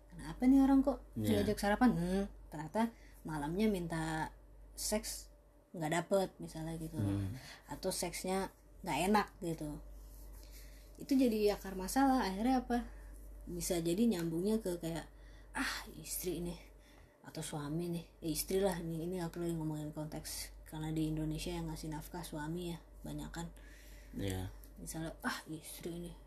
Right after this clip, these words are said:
Speaker 1: seksnya nggak enak, tapi mesti dinafkahin lagi.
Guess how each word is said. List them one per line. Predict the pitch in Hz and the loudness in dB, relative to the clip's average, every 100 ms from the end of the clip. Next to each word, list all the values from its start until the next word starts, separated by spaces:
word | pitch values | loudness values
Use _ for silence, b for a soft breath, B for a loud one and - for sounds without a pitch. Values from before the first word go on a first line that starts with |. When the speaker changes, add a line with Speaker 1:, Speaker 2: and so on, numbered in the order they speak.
| - | -20
Speaker 1:
seksnya | - 160 156 165 | -16 -14 -12 -10
nggak | 160 143 175 175 | -8 -6 -6 -6
enak, | 175 - - - - - - | -8 -10 -16 -20 -20 -20 -16
tapi | 160 - 170 - - - - | -12 -4 -4 -4 -12 -20 -20
mesti | 170 - 156 | -18 -10 -6
dinafkahin | 151 151 147 - - - - - 170 - 180 170 196 190 | -2 -2 -2 -6 -12 -18 -18 -14 -12 -4 -2 0 0 2
lagi. | 190 190 | 0 0